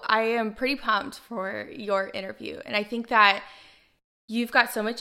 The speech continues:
insight that a lot of people would be interested in because you have worked at all of kind of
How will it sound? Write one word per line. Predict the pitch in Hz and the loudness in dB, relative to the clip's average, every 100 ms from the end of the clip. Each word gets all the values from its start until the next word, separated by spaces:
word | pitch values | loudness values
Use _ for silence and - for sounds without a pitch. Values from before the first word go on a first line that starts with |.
| - | -6
insight | 196 190 233 254 294 226 | -6 0 0 2 -2 -2
that | 214 202 | 0 2
a | 202 | 0
lot | 196 190 190 | 0 4 4
of | 208 208 | 4 -4
people | - 202 214 | -12 -6 -2
would | 202 190 | -2 -4
be | 190 | -6
interested | - 190 214 208 185 | -8 -8 -10 -10 -8
in | - 104 - | -8 -8 -12
because | 202 202 - - - - _ _ _ _ | -12 -8 -6 -8 -12 -20 _ _ _ _
you | 202 196 220 254 277 | -20 -10 -8 -4 -4
have | 277 269 233 | -2 -4 -4
worked | 214 208 208 208 - - | -4 -2 -2 -2 -8 -10
at | 190 180 180 175 - - _ _ _ _ | -6 -4 -2 -4 -6 -18 _ _ _ _
all | 202 214 277 285 | 6 6 6 4
of | 233 - | 0 -4
kind | 233 208 208 | 0 0 2
of | 208 202 | -2 -4